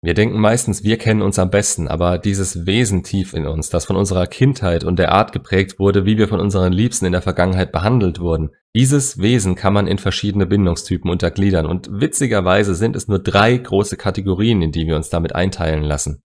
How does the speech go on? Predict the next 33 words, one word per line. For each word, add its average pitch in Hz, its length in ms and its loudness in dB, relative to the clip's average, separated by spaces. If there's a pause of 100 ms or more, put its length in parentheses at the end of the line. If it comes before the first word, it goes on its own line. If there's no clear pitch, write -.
(160)
Die 90 100 0
sicheren 113 460 2
Bindungstypen, 123 720 0
die - 160 -4
ängstlichen 92 500 -2
Bindungstypen 90 600 0
und 87 120 -2
die 92 60 -2
vermeidenden 87 560 2
Bindungstypen. 76 720 -4 (220)
Und 101 260 2
dann 98 180 4
gibt's 92 220 -2
noch 90 120 0
den 82 180 -4
desorganisierten 90 760 2
Bindungstyp, 85 640 -4
aber 76 380 -2
auf - 240 -8 (180)
den 101 180 4
komme 95 220 2
ich 73 60 -4
in 73 80 -6
späteren 76 400 -4
Videos 73 280 -6
vielleicht 76 300 -4
mal 76 80 -4
zu - 80 -10
sprechen, 87 400 -2
der 78 80 -2
ist 73 140 -6
relativ 73 320 -6
selten. 73 340 -8